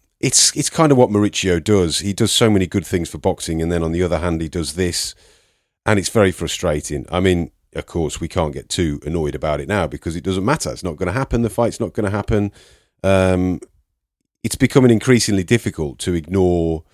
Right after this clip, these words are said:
this Jake Paul boxing takeover as much as you would like to. And I think a lot of cynics were impressed when he initially said he was gonna fight Hasim Rahman Junior. But if you take him at face value and what he's saying, if there was a, a,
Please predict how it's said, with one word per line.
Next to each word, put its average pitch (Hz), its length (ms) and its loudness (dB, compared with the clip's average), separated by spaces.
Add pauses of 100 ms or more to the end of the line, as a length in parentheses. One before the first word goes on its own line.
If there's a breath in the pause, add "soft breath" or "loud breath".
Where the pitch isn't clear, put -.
(420)
this - 400 -2
Jake 90 420 -4
Paul 82 600 -2 (1000)
boxing - 460 -2
takeover 71 720 -4 (100)
as 85 80 -8
much 101 240 0
as 82 140 -4
you 85 80 0
would 82 100 0
like 98 300 2
to. - 320 -18 (480)
And 110 320 2
I 117 60 4
think 123 360 0
a 113 60 2
lot 120 500 6 (100)
of 98 460 2
cynics - 720 0
were 113 400 4
impressed 127 520 -2
when 95 100 -2
he 87 80 0
initially 95 300 -4
said 101 180 -4
he 101 80 0
was 92 80 -4
gonna 101 160 -6
fight 107 220 0
Hasim 113 360 -2
Rahman 120 280 -2
Junior. 131 360 2
But 98 200 -2 (760 soft breath)
if - 80 -4
you 160 80 4
take 170 300 4
him 135 80 4
at 104 40 0
face 135 280 4
value 123 340 4
and 82 100 -4
what 101 180 2
he's 95 120 -2
saying, 98 340 2
if - 140 -4
there 101 80 4
was 95 160 2
a, 95 100 4
a, 78 380 -8